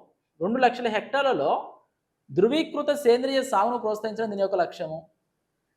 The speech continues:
సేంద్రీయ సాగు చేసే రైతుకు మూడు సంవత్సరాల్లో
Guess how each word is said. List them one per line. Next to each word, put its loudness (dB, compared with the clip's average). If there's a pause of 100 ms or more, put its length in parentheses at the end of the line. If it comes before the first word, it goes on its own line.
సేంద్రీయ 8
సాగు 8
చేసే 2
రైతుకు 0 (2500)
మూడు 4
సంవత్సరాల్లో 6